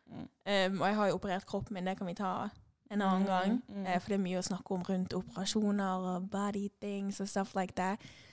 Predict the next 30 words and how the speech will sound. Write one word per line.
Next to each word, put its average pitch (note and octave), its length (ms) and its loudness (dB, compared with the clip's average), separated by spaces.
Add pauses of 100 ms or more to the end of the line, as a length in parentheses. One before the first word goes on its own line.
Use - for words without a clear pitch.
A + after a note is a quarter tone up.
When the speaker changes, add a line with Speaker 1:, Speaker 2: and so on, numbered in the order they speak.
(200)
Speaker 2:
Ehm, G#3 320 4
men A3+ 120 8
jeg, B3 180 8
altså, A#3 200 4
jeg A#3 100 6
har A3 340 6
alltid G#3+ 280 4
vært G#3 180 2
usikker F#3+ 520 0
på F#3 140 -2
kroppen - 340 -4
min, F3+ 180 0
jeg F#3 100 2
har F3 160 2
aldri F#3 240 -2
likt F#3 300 -4
hvordan G3 280 0
jeg F3+ 80 -2
ser F3 300 -2
ut, G3 400 0
og F#3+ 100 2
det F#3 60 4
er F#3+ 60 2
ikke G#3 140 2
bare - 120 -2
kroppen - 220 -2
min, E3+ 120 -2
det F3+ 80 4
er C#3 100 4
liksom F#3 340 -2